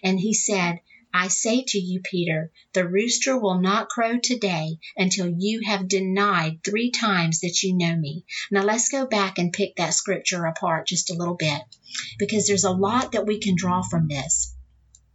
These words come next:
He's saying, and he says his name twice. This is Jesus speaking to Simon Peter.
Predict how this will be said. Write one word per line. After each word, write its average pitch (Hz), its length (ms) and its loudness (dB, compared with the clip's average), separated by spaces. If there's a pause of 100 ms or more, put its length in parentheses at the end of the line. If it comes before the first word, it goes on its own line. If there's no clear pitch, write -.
(920)
He's 247 340 4
saying, 240 460 -6
and 180 100 0
he 208 120 0
says 240 380 2
his 247 220 0
name 202 280 2
twice. 190 520 0
This 196 240 0
is 214 140 2
Jesus 247 500 2
speaking 208 480 0
to 196 100 2
Simon 185 440 0
Peter. 175 380 0